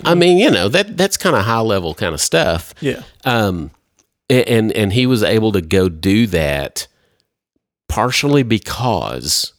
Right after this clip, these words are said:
Speaker 1: he was some way different than everybody else, you know?
Speaker 2: Mm-hmm.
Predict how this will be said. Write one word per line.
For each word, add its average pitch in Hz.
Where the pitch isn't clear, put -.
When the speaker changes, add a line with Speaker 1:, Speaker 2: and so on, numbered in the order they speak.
Speaker 1:
he 98
was 90
some 104
way 92
different 78
than 87
everybody 71
else, -
you 95
know? 98
Speaker 2:
Mm-hmm. 135